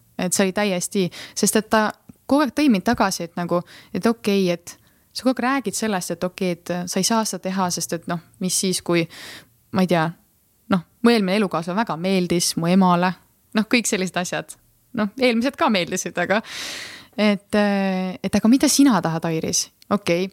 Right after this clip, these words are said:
siis nüüd sa lähed, saadad elukaaslase ära kolmeks päevaks ja oled kolm päeva üksinda. Ja mida sa teed, on nüüd, et sa ei kuula oma aju, on ju, vaid sa kuulad oma keha. Ja siis ma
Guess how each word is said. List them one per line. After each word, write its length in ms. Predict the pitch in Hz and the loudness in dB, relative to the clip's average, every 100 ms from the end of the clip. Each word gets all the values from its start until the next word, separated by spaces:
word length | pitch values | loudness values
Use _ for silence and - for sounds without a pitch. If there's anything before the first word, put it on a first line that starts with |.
| - | -4
siis 220 | - 196 | -2 2
nüüd 100 | 247 | 2
sa 140 | 294 | 4
lähed, 320 | 254 202 196 - 180 175 - _ _ _ _ _ _ - _ _ _ - | 2 2 0 0 -2 -2 -8 _ _ _ _ _ _ -20 _ _ _ -2
saadad 260 | 208 190 | -2 0
elukaaslase 440 | 220 185 175 196 254 | -4 -4 -6 -2 0
ära 160 | 349 311 - | 0 -4 -2
kolmeks 300 | 190 175 - | -2 0 0
päevaks 380 | 330 294 - - - | 0 0 -4 -6 -4
ja 80 | 208 | 0
oled 140 | 214 226 | 0 2
kolm 220 | 226 226 | 0 0
päeva 240 | 208 202 190 | 0 0 -2
üksinda. 420 | - 165 160 170 - - - - _ | -4 -6 -6 -6 -8 -20 -20 -20 _
Ja 80 | 190 | 2
mida 140 | 226 233 | 4 4
sa 80 | |
teed, 300 | 220 381 247 196 | 4 4 4 2
on 80 | |
nüüd, 140 | 226 208 | 0 -2
et 80 | 202 | -4
sa 80 | 196 | -2
ei 60 | |
kuula 240 | 262 262 196 | 2 2 2
oma 220 | 185 214 | 0 -2
aju, 220 | 302 330 214 | 0 2 2
on 140 | 196 | 0
ju, 60 | 196 | -2
vaid 140 | 196 202 | -4 -2
sa 60 | |
kuulad 220 | 220 220 233 | 2 2 4
oma 140 | 233 | 2
keha. 280 | 196 180 175 175 - | 2 0 2 0 -2
Ja 140 | 202 185 | -2 2
siis 140 | 208 | 4
ma 80 | 208 | 4